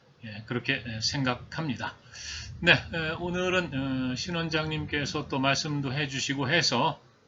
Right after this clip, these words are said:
이 굿즈를 대체할 우리말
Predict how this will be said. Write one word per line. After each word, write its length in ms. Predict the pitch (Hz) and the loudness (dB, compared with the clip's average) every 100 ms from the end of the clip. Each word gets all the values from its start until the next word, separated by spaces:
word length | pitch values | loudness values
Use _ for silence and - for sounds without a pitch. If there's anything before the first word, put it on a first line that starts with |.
| _ _ | _ _
이 160 | 131 117 | 0 0
굿즈를 720 | - 196 202 - 202 196 202 | 0 -4 -2 0 2 2 4
대체할 580 | 143 135 - 135 151 160 | 2 2 0 2 2 0
우리말 600 | 175 143 107 104 170 233 | 0 2 2 2 2 0